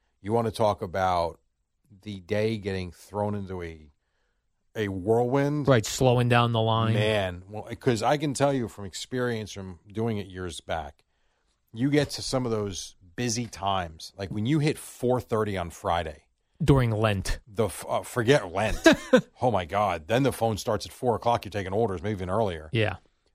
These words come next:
Speaker 1: You st-, you get to four, four thirty on Friday, the phone doesn't stop. And so it's literally like, you know, you know,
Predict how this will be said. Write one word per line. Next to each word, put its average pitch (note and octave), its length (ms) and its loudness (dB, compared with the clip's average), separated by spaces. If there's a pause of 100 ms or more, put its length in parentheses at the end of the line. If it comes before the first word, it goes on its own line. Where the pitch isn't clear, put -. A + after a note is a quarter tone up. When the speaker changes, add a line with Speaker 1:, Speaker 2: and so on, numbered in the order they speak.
(260)
Speaker 1:
You E3 200 0
st-, E3 200 0
you D#3 80 2
get G3+ 140 2
to - 60 -2
four, D3+ 320 2
four C#3+ 260 0
thirty B2 300 0
on G2+ 100 0
Friday, G2+ 380 0
the F2 160 -10
phone A2 720 0 (220)
doesn't G2+ 460 0
stop. - 580 0 (380)
And A2 180 -2
so A2+ 220 2
it's G2+ 160 -6
literally C3+ 280 2
like, G2 260 0
you A2+ 80 -4
know, F2+ 260 2 (460)
you G#2 80 -16
know, F2+ 60 -10